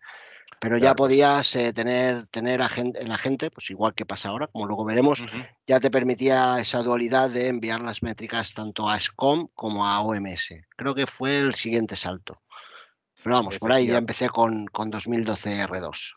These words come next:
Speaker 1: Fue, fue mi iniciación.
Speaker 2: Efectivamente, Luis, eh,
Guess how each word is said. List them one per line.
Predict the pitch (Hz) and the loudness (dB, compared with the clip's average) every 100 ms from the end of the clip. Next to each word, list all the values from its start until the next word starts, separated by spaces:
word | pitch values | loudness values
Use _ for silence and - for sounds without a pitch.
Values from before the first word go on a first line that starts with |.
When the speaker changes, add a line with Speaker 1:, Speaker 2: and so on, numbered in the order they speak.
| - | -10
Speaker 1:
Fue, | 104 98 95 90 90 85 | -4 -4 -4 -6 -8 -12
fue | - 104 | -8 -6
mi | 101 | -4
iniciación. | 101 98 95 101 | -6 -6 -8 -8
Speaker 2:
Efectivamente, | 90 87 101 92 87 | -10 -8 -8 -6 -8
Luis, | 76 80 | -14 -14
eh, | - | -14